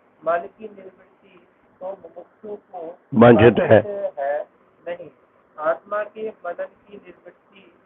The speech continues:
Speaker 2: क्या नहीं होगी?
Speaker 1: होगी। तो आत्मा नित्य शुद्ध
Speaker 2: शुद्ध
Speaker 1: है,
Speaker 2: है।
Speaker 1: ताकि जिसे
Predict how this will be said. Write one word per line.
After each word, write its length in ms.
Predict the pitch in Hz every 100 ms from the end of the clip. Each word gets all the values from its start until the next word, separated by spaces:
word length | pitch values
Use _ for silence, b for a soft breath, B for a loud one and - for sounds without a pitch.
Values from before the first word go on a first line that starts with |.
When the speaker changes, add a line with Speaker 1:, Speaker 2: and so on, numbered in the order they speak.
| _
Speaker 2:
क्या 120 | 127
नहीं 180 | 120 135
होगी? 260 | 131 98 85
Speaker 1:
होगी। 480 | - - - _ - _ _ _ _
तो 100 | 208
आत्मा 800 | 208 - 175 226 202 208 202 180 185 _ _ _ 180
नित्य 320 | 185 _ 214
शुद्ध 340 | 208 - -
Speaker 2:
शुद्ध 220 | 131 120
Speaker 1:
है, 200 | 117 110
Speaker 2:
है। 80 | 104
Speaker 1:
ताकि 600 | - _ _ 170 175 -
जिसे 600 | 214 208 - - 185 170